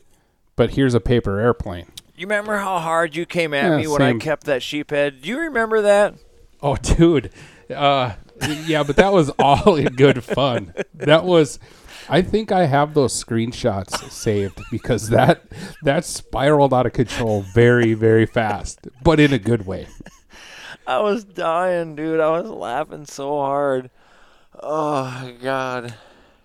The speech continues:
Speaker 2: I don't even remember what I all said, but it was like, I'm like, "Really? Really? You're gonna do blah, blah, blah." I don't even remember what I used as my defense at the time, but that you're g-,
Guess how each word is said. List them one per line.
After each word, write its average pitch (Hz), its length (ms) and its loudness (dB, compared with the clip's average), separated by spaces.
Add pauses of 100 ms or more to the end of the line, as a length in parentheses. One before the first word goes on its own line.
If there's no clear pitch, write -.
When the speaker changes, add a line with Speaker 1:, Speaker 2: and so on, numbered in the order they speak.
(680)
Speaker 2:
I 131 120 -6
don't 135 120 -4
even 131 160 -8
remember 123 300 -6
what 123 180 -2
I 120 140 0
all 120 300 -2
said, 120 340 -4
but 107 120 -8
it 107 120 -6
was 110 220 -10
like, 107 240 -6
I'm 120 100 -10
like, 120 240 -6 (100)
"Really? 151 580 0 (420)
Really? 180 580 0 (240)
You're 160 240 -8
gonna 196 200 -4
do 160 400 -4 (120)
blah, 123 360 -6
blah, 147 140 -2
blah." 135 260 -2
I 139 40 0
don't 139 80 -2
even 131 100 -8
remember 131 200 -4
what 123 120 0
I 120 60 0
used 117 360 -8
as 110 200 -4
my 107 260 -4
defense 113 540 -8
at 101 80 -10
the 101 80 -20
time, 107 300 -2
but 101 100 -10
that 113 140 -4
you're 127 200 -6
g-, 139 120 -8